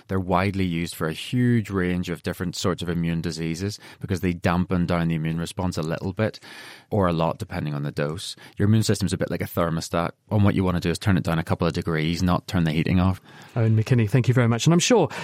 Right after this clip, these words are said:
Speaker 2: those sorts of steroids aren't associated with the Olympics.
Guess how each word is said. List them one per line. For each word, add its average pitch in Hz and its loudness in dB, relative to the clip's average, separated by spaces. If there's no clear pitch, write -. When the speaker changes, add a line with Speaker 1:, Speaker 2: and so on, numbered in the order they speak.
Speaker 2:
those 139 4
sorts - 0
of 117 2
steroids 107 2
aren't 123 0
associated 98 -4
with 104 -2
the 117 2
Olympics. 107 0